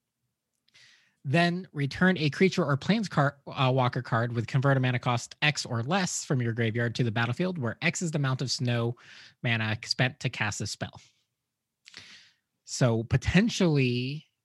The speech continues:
uh, return a six cost, um, creature or planeswalker from my graveyard to the battlefield after I do a board wipe.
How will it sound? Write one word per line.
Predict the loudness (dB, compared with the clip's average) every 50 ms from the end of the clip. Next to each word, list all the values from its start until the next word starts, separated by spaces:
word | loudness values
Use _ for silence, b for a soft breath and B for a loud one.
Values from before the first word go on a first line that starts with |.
| _ _
uh, | -6 -6 -6 -6 -8 -10 -12 -14 -16 _ _ _ _ _ _ _ _ _ _ _ _ _ _ _
return | -6 -6 -4 -2 -2 -2 -2 -2 -2
a | -4 -6 -6 -4 -6
six | -8 -4 -2 -4 -4 -4
cost, | -4 -4 -4 -4 -4 -8 -10 -12 -14 -16 _ b b b b b b b b b b b b _
um, | -2 0 0 0 0 -2 -2 -4 -6 -8 _ _ _ _ _
creature | -2 0 0 2 2 2 0
or | 0
planeswalker | -2 0 0 0 2 2 2 0 -2 -2 -4 -8
from | -8 _ _ -6 -4 -4 -4 -6 -8 -12 _ _ _
my | -6 -6 -4
graveyard | -4 -4 -4 -4 -4 -6 -6 -6 -4
to | -4 -2
the | -2
battlefield | -2 -4 -4 -4 -4 -6 -6 -6 -6
after | -4 -4 -4 -4 -4 -6 -4
I | -4 -4 -4
do | -4 -4 -4
a | -4
board | -4 -4 -6 -4
wipe. | -4 -6 -8